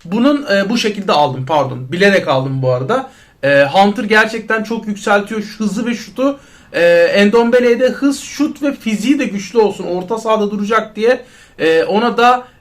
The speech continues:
e, atmacayı ekledim. Bende vardı elimde. Bugün bir maç yapacağız. Bakalım o oyuncuların performansları nasıl olacak? Foot'u tamamlamıştık. Division Rivals'a girelim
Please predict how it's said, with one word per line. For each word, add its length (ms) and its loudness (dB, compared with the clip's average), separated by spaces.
e, 340 -2
atmacayı 800 2
ekledim. 680 -4
Bende 340 2
vardı 280 2
elimde. 520 0
Bugün 320 4
bir 100 0
maç 260 2
yapacağız. 480 0
Bakalım 420 0
o 440 2
oyuncuların 520 0
performansları 1080 0
nasıl 260 2
olacak? 400 2
Foot'u 280 -2
tamamlamıştık. 840 0
Division 440 -4
Rivals'a 340 -4
girelim 480 2